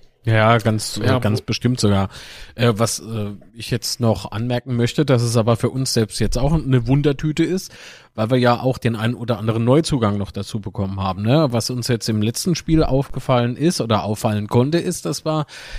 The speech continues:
Speaker 1: jetzt plötzlich jemand haben, der durchaus mal in der Lage ist, den Ball ein bisschen länger zu behalten und zu behaupten.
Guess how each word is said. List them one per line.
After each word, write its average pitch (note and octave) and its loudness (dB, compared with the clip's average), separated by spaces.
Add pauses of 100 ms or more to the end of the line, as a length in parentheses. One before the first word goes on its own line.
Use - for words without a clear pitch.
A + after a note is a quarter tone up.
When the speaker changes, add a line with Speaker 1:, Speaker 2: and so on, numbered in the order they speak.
(160)
Speaker 1:
jetzt - -4
plötzlich D3 2
jemand A#2+ 0
haben, A2 0
der A#2+ 4
durchaus C#3 0
mal A2+ 4
in G#2+ -2
der G#2 4
Lage G#2+ 0
ist, A2+ -2
den G#2 0
Ball G#2 2
ein G#2+ 2
bisschen G#2 0
länger G2 -2
zu - -16
behalten G2 -8 (340)
und A2+ -8
zu A2+ -2
behaupten. G2+ 2